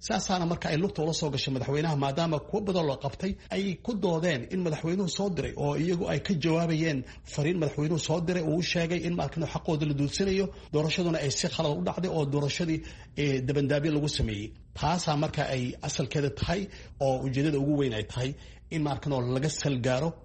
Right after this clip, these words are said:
cid alle ciddii wax dembiga ku lahaydna la soo saaro. Waxaana aqalka Koongareeska hoose iminka ay dimuqraadigu xukumaanna ay doodooda ay ku saleynayaan in madaxweynuhu, inkastoo maalintii uu dadkan la hadlayay, ee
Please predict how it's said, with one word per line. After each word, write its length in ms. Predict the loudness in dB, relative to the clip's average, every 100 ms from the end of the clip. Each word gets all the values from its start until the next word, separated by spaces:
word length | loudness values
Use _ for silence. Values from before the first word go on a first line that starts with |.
| -16 -4
cid 160 | -2
alle 180 | 0 0
ciddii 340 | 0 0 0 0 -4 -8
wax 160 | -4 -4 -2
dembiga 360 | 0 2 2
ku 120 | 2
lahaydna 400 | 0 2 2 2 -2
la 120 | -2
soo 200 | 0 0
saaro. 320 | 0 0 -2 -4 -12 -10 -6
Waxaana 360 | 0 2 2 0 -2
aqalka 300 | -4 -2 -2 0
Koongareeska 480 | 0 2 0 0
hoose 340 | 0 2 2 2
iminka 300 | 0 0 0 -2
ay 120 | -2
dimuqraadigu 580 | -2 -2 0 0 0 0
xukumaanna 560 | -2 -4 0 2 2 2 0
ay 160 | 0 -2 -4 -10 -10
doodooda 480 | 0 0 2 2 0
ay 140 | 0 -2
ku 120 | -2
saleynayaan 640 | -2 0 2 2 2 0 -4 -10 -18 -20 -8
in 140 | -2 0
madaxweynuhu, 560 | 0 0 0 2 2 0
inkastoo 460 | -2 -2 -2 0 0
maalintii 680 | 2 2 0 -2 -4 -2 0 -2 -8 -18 -6
uu 260 | -2 0
dadkan 320 | 0 0 2 2
la 80 |
hadlayay, 420 | 2 2 2 0 0
ee 400 | 0 0 0 -4